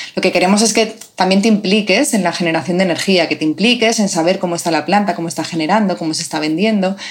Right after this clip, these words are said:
etcétera. Entonces, sí que va ligada a la, a la venta. Ahora bien, nuestras plantas son todas plantas primadas, es decir, están, eh, atadas a un real decreto antiguo que hay, que lo que hace es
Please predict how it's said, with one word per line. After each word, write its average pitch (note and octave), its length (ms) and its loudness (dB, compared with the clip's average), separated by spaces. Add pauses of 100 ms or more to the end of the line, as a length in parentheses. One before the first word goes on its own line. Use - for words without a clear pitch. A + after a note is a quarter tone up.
(180)
etcétera. C#3+ 580 -8 (440)
Entonces, G3+ 840 4
sí G#3 260 -2
que G#3 80 2
va G#3 100 4
ligada G3 380 2
a G3 200 -2
la, F3 440 4
a D#3 100 0
la D3 140 2
venta. C#3+ 420 0 (460)
Ahora A3 240 4
bien, D3+ 340 0 (160)
nuestras F#3 320 -2
plantas G3+ 300 2
son A#3 160 2
todas B3+ 260 4
plantas A#3 380 2
primadas, D#3 880 -2 (100)
es F#3 160 2
decir, C3 560 -2
están, F3+ 600 2 (440)
eh, F3 760 4
atadas G3 600 2
a F#3+ 40 2
un G3 120 2
real G3 240 4
decreto G3 640 0
antiguo G3+ 500 0
que A3+ 160 0
hay, C4 460 2
que G3+ 140 0
lo G3 120 4
que G3 120 2
hace A#3 480 2
es - 220 -2